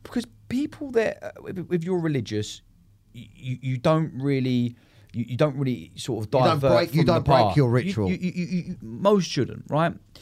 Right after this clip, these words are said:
Speaker 1: The majority wouldn't. And that's your ritual. So a routine
Speaker 2: It
Speaker 1: can
Speaker 2: makes it
Speaker 1: change.
Speaker 2: personal. The ritual makes it personal to you.
Speaker 1: Exactly that, right? A ritual makes it
Speaker 2: Yeah.
Speaker 1: personal. So for me, I make sure I have to drink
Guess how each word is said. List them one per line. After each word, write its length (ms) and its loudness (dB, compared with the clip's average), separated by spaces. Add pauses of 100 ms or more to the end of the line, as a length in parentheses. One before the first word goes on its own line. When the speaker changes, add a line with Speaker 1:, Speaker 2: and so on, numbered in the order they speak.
(140)
Speaker 1:
The 60 -6
majority 380 0
wouldn't. 360 -4 (340)
And 360 2
that's 320 -6
your 240 0
ritual. 520 -4 (580)
So 300 4 (560)
a 80 6
routine 560 -2
Speaker 2:
It 60 0
Speaker 1:
can 120 0
Speaker 2:
makes 160 -4
it 40 -2
Speaker 1:
change. 160 2
Speaker 2:
personal. 340 -2
The 100 -6
ritual 320 -6
makes 260 -8
it 100 -10
personal 500 -4
to 80 -6
you. 40 -4
Speaker 1:
Exactly 420 -2
that, 220 -2
right? 200 2
A 20 -2
ritual 220 -4
makes 100 -4
it 20 -10
Speaker 2:
Yeah. 100 0
Speaker 1:
personal. 280 0
So 20 -10 (160)
for 120 -6
me, 360 0
I 160 2
make 220 -2
sure 160 -4
I 40 -4
have 320 -12
to 60 -4
drink 380 -4